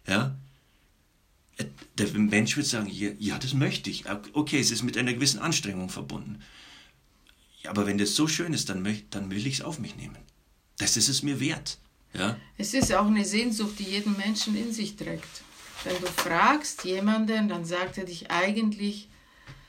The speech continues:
Speaker 2: was wünschst du dir, das aller, das, das ist die Liebe, die ewige Liebe. Deswegen gibt's so viele Filme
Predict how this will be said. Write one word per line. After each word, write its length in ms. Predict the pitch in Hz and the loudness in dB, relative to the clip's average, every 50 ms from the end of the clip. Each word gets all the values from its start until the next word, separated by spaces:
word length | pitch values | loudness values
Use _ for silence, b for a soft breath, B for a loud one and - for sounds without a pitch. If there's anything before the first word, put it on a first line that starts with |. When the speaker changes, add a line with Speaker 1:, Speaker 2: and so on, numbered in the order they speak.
| - - - | -12 -6 -2
Speaker 2:
was 240 | 180 180 175 - - | -2 0 0 0 2
wünschst 320 | 214 240 262 254 - - | 2 2 2 2 0 0
du 80 | 240 226 | -2 -2
dir, 340 | 208 202 208 202 202 202 196 | 0 2 2 4 4 2 0
das 160 | 190 180 175 | -2 -4 -2
aller, 500 | - - 185 185 196 202 196 190 185 - - - | -2 -2 0 0 0 0 0 0 -2 -4 -8 -12
das, 320 | - - - 180 180 - - - 185 175 - - - - _ _ | -14 -10 -8 -8 -8 -8 -8 -6 -8 -8 -8 -10 -18 -20 _ _
das 240 | - 180 190 - - | -12 -8 -8 -6 -4
ist 180 | 214 208 214 | -4 -4 -2
die 80 | - 233 | 0 2
Liebe, 380 | 214 233 269 240 208 165 160 160 - - - - _ _ _ - | 2 4 2 2 0 -2 -4 -6 -8 -12 -18 -20 _ _ _ -10
die 140 | - - | -8 -2
ewige 480 | - 208 220 240 220 214 226 208 226 220 | 2 4 4 4 4 2 0 0 0 0
Liebe. 420 | 202 180 180 175 165 165 165 160 160 - - - - _ _ _ _ - | 0 0 -2 -2 -2 -2 -4 -6 -6 -10 -14 -16 -18 _ _ _ _ -8
Deswegen 320 | 202 196 - - 214 214 | -6 -4 0 2 4 4
gibt's 240 | 208 208 247 - - | 4 4 2 0 2
so 140 | - 269 226 | 2 2 2
viele 320 | 214 - 196 175 175 175 | 2 0 2 2 2 2
Filme 520 | 170 - - 180 170 170 170 165 165 165 | 2 0 0 0 2 2 0 -2 -2 -4